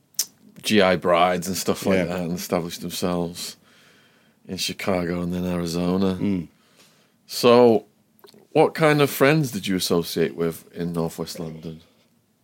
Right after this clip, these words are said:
Speaker 2: Well, growing up, most of my mates were obviously all working class families and stuff. Um,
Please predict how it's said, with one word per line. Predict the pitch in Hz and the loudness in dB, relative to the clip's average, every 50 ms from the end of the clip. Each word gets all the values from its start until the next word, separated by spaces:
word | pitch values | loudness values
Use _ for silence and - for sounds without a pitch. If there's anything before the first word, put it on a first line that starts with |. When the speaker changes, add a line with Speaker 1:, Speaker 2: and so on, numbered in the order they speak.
| _ _ | _ _
Speaker 2:
Well, | - 95 | -8 -2
growing | - 127 131 127 120 | 2 4 6 6 6
up, | 110 - 127 - - - - | 4 2 0 -6 -12 -4 0
most | 131 131 120 - | 2 2 2 2
of | 120 107 | 2 2
my | 107 | 2
mates | 107 - - - | 2 2 0 -2
were | 110 | -4
obviously | 110 110 98 107 101 | -4 -2 -2 0 2
all | 104 107 107 | 2 2 2
working | 95 98 101 98 - - 98 90 | 2 2 2 2 2 -2 -6 -6
class | - - 95 95 95 95 - | 0 0 0 0 0 -2 -6
families | - - - - - 101 95 95 92 90 92 85 92 | -10 -12 -14 -4 0 2 2 2 2 0 -2 -4 -6
and | 90 85 | -8 -6
stuff. | - - 95 95 95 - - - - _ | -2 -2 -2 -2 -2 -6 -16 -20 -16 _
Um, | - 95 92 92 92 92 90 87 | -2 0 0 2 2 0 -2 -6